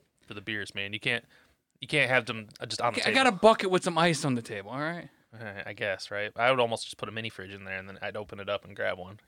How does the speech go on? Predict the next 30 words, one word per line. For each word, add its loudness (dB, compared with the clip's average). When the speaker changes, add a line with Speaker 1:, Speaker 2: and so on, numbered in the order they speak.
Speaker 1:
you 0
know? 0
Speaker 2:
Okay, 4
well, 0
we, 2
we 2
can 2
do 4
that. -6
Speaker 1:
'Cause 0
I'm 6
not 2
drinking 0
a -6
warm -6
beer. -10
Like, 2
that, 6
that's, 6
that's 2
sealing 0
it -12
for -12
me. -14
I'm 0
not 2
drinking -2
a -2
warm -6
beer. -16